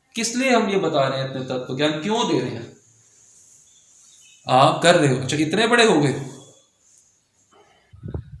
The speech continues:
जैसे आपको उदाहरण दें, आपके मृत्यु के अंदर आपने दो सौ करोड़ रुपए की प्रॉपर्टी कर दी, आपके दो सौ करोड़ एक सौ एक परसेंट हो। आपकी स्मार्टनेस सिर्फ ये है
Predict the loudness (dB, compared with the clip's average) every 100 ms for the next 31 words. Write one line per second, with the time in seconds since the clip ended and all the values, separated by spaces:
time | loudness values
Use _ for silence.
0 | _ -10 -8 -6 -6 -4 -6 -6 -8 -8
1 | -10 -12 -18 -10 -8 -8 -8 -10 -8 -10
2 | -10 -12 -10 -6 -6 -4 -8 -8 -8 -8
3 | -10 -12 -14 -14 -16 -16 -18 -18 -18 -18
4 | -18 _ _ -20 -14 -12 -12 -12 -12 -12
5 | -12 -14 -12 -12 -10 -14 -16 -20 -20 _
6 | _ _ -20 -16 -6 -6 -6 -8 -8 -8
7 | -6 -8 -6 -6 -4 -4 -4 -6 -12